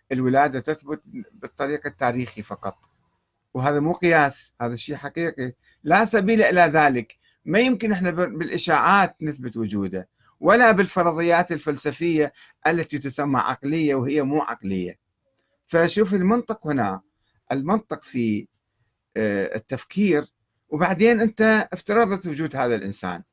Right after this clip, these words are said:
وقلت أنه إمام، وقلت أنه هو المهدي،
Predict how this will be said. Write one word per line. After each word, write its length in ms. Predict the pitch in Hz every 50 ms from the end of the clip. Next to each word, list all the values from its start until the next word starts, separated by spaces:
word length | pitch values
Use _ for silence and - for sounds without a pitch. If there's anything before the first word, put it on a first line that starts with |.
| _ _ _ _ _ _ _ _ _
وقلت 680 | - 160 185 196 196 196 196 202 - 233 233 185 -
أنه 420 | - 151 180 180 175 165 165 - -
إمام، 480 | 170 175 180 180 175 175 175 180 175
وقلت 360 | 160 151 - 165 165 - - 156
أنه 260 | 107 156 165 165 165
هو 320 | 156 156 170 180 180 175
المهدي، 480 | 156 143 135 123 117 104 95 90 95